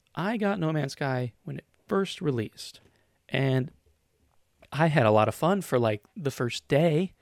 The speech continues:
and then when I got on the next day to play it, I was just like, "Okay, well, what else is there to do?" I mean, if you're, <sighs> if you're playing the game for the first time, I can see how you cannot have a biased opinion on No Man's Sky, because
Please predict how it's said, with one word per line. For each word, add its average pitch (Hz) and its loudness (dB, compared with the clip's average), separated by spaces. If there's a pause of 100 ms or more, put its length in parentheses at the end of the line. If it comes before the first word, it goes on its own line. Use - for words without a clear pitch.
(540)
and 139 0
then 123 0
when 123 2
I 113 2 (520)
got 131 2
on 127 2
the 117 -2
next 110 -2
day 143 2
to 143 0
play 156 0
it, 208 -2 (280)
I 151 -2
was 127 -2
just 127 -8
like, 127 -4
"Okay, 202 -2
well, 117 0 (680)
what 113 4
else 110 0
is 139 -2
there 143 2
to 147 2
do?" 170 0 (320)
I 156 -2
mean, 143 0
if - -8
you're, 151 2 (1120)
<sighs> - -14
if - -6
you're 165 2
playing 226 2
the 180 2
game 131 2
for 143 -8
the 113 -2
first - -2
time, 165 0
I 147 -2
can 135 -4
see 151 -4
how 131 0
you 131 0
cannot 127 -4
have 127 -2
a 113 -2
biased 123 -2
opinion 127 -4
on 113 -4
No 113 -2
Man's 110 -6
Sky, 117 -8
because 117 -6